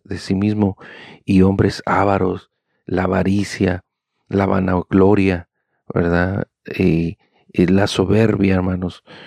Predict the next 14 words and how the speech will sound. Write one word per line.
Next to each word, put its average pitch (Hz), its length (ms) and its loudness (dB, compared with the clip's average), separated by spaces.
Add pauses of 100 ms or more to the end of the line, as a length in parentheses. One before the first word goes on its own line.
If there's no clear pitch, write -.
(100)
soberbios 101 800 2
y 98 40 4
blasfemos, 95 920 0 (500)
hombres 101 500 2
amadores 95 540 2
de 90 80 -2
sí - 160 -6
mismo, 95 540 -2 (480)
que, 95 520 0
que 92 380 2 (300)
existe - 540 0
la 98 120 2
avaricia, 92 640 0
el 98 140 4